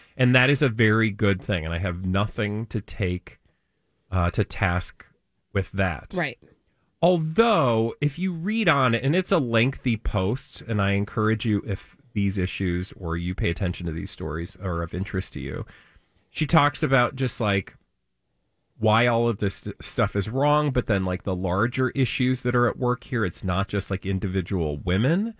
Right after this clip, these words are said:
Speaker 2: Mm-hmm.
Speaker 1: But it's in the end of this that I kinda raised an eyebrow, and I'll read a little bit. It says,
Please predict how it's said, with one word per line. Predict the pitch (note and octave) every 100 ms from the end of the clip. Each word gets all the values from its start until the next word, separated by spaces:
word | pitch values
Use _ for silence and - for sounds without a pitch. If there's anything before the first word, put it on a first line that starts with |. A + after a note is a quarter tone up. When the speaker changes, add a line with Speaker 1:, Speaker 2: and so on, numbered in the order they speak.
| - -
Speaker 2:
Mm-hmm. | A3 G3 F#3+
Speaker 1:
But | G3+ C#3
it's | C#3 -
in | E3+ G3+
the | F3 -
end | D3 D#3
of | D3+ A#2+
this | A2 -
that | A2
I | A2
kinda | - - - - F3 F3 E3+
raised | B2+ A#2 A2+
an | G#2+
eyebrow, | G2 G2+ F#2+ D2+ C#2+ C#2+ -
and | G2+
I'll | G2 G2
read | G2+ G#2
a |
little | F#2 F2+
bit. | F2 D2+ G#1
It | -
says, | - G#2+ G2+ -